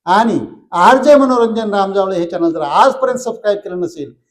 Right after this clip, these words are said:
तर प्लीज सबस्क्राईब करायला विसरू नका, कारण सबस्क्राईब करायला काही पैसे पडत नाही. म्हणून सबस्क्राईब करायला विसरू नका, कारण आपलं आयुष्य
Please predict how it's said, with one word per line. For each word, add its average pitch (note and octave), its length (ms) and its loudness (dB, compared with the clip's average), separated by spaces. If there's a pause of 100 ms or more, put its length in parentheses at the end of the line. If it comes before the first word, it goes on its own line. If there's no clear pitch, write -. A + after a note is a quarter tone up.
(280)
तर G3 140 -6
प्लीज A#3 600 -2
सबस्क्राईब F3+ 360 -4
करायला D#3 300 -6
विसरू F3 280 -8
नका, D#3 220 -4
कारण F3+ 500 -6
सबस्क्राईब A#3 540 -4
करायला G3 340 -4
काही - 440 -12
पैसे C#4+ 260 0
पडत G3 260 -8
नाही. F3 260 -16 (800)
म्हणून C4 280 4
सबस्क्राईब A3+ 460 0
करायला F3 240 -2
विसरू D#3+ 220 -8
नका, C3+ 280 -14 (300)
कारण A#3 280 0 (120)
आपलं A3 320 2
आयुष्य G#3 440 0